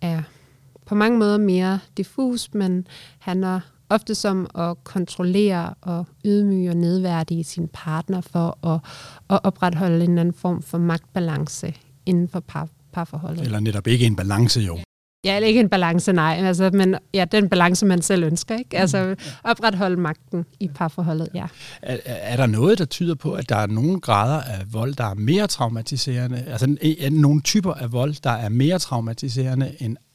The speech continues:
Speaker 2: end en anden type af de tre voldstyper, øh, typer, du nævnte?
Speaker 1: Altså, historisk set har man jo, øh, betragtet den seksuelle og fysiske vold som mere alvorlig, og den psykiske vold som noget, der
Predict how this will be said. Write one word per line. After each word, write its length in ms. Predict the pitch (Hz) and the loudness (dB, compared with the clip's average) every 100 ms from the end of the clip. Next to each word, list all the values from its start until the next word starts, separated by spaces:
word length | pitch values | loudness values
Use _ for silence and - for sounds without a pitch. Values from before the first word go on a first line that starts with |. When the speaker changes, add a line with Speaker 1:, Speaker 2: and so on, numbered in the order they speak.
| _ _ | _ _
Speaker 2:
end 140 | 120 113 | 0 2
en 100 | 110 | 4
anden 200 | 120 147 | 4 4
type 300 | 135 120 110 | 2 -2 -2
af 80 | |
de 80 | 104 | -4
tre 240 | 117 123 110 | -4 -2 -2
voldstyper, 640 | 104 117 - - 151 110 | -2 -2 -6 -8 -4 -2
øh, 60 | 104 | -2
typer, 280 | - 120 | -2 -2
du 100 | 110 | 0
nævnte? 420 | 110 101 120 139 139 _ _ _ _ _ _ _ - - - - - - - - - _ _ _ _ - | 0 0 -2 -4 -10 _ _ _ _ _ _ _ -20 -20 -20 -20 -20 -20 -20 -20 -20 _ _ _ _ -6
Speaker 1:
Altså, 200 | 208 220 | 0 2
historisk 500 | 202 220 - 277 254 | 2 2 4 4 4
set 160 | 254 | 2
har 100 | 214 | 4
man 180 | 220 202 | 4 4
jo, 300 | 196 190 185 | 4 4 4
øh, 320 | 180 175 180 175 | 4 4 2 0
betragtet 840 | 196 - - 208 220 - 208 196 175 - | -4 -2 -4 -4 -4 0 2 2 0 -2
den 120 | 202 | -2
seksuelle 580 | 180 202 - 208 196 185 | 0 -2 -2 0 0 0
og 80 | 165 | -2
fysiske 560 | - 202 190 180 - 180 | -2 -2 -2 -4 -4 -2
vold 240 | 196 185 | -2 -2
som 180 | - 180 | -2 0
mere 340 | 175 180 190 - | 0 0 -2 -2
alvorlig, 640 | 196 185 208 196 165 160 - | -4 0 0 0 0 -4 -6
og 200 | - 208 | -8 -4
den 60 | 190 | -2
psykiske 600 | - 220 196 - - 180 | 0 0 0 -2 -2 -2
vold 340 | 196 185 175 175 | 0 0 -2 -8
som 280 | - - 185 | -6 -2 0
noget, 480 | 175 170 170 185 185 | 0 0 0 -2 -2
der 260 | 175 170 | -4 -4